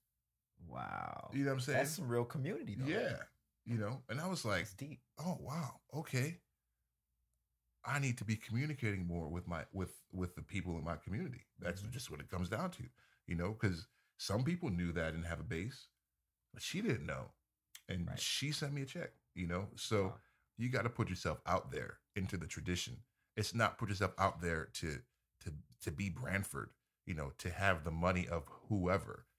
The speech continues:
Speaker 2: to
Speaker 1: Right,
Speaker 2: have the
Speaker 1: right.
Speaker 2: gigs of whoever. It's go out there to be in the tradition, 'cause the people you love that you aspire to be,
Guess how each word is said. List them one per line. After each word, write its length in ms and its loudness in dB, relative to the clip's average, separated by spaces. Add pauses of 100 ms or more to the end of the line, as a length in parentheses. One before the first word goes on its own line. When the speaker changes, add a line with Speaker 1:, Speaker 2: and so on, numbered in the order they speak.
Speaker 2:
to 60 -4
Speaker 1:
Right, 20 -2
Speaker 2:
have 220 2
the 80 0
Speaker 1:
right. 120 -2
Speaker 2:
gigs 220 0
of 100 -6
whoever. 460 -4
It's 200 -6
go 260 0
out 160 4
there 100 -4
to 80 -6
be 140 0
in 100 0
the 60 -4
tradition, 500 -6
'cause 280 -8 (340)
the 60 -4
people 380 0
you 200 0
love 640 0 (880)
that 260 -2
you 140 0
aspire 480 4
to 140 -8
be, 460 -2